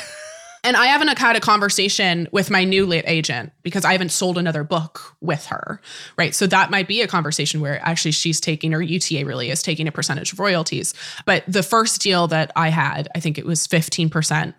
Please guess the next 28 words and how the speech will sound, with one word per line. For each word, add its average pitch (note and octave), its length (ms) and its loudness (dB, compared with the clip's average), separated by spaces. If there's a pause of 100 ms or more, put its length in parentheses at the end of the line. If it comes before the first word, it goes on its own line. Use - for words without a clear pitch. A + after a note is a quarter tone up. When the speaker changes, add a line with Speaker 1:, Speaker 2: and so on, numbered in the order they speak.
Speaker 2:
of D#3+ 180 2
my D3+ 120 -2
advance C#3 440 -4
went D3 180 -6
to - 160 -4
my - 120 -6
agent. - 320 -6 (500)
Speaker 1:
After F#2+ 220 4
a - 20 2
quick - 200 0
break, G#2 320 2
Tori A#2+ 240 4
and A2 80 4
I G2+ 180 4
dive D#2 300 0
deep E2+ 240 2
into E2+ 360 0
the D#2 140 -2
proposal F#2 720 0
process, G#2+ 640 2
everything G2+ 180 2
that's F2+ 140 2
involved F2 560 2
in F#2 80 0
a F2 40 0
proposal, F2+ 540 0
and E2+ 240 0
later B2+ 300 4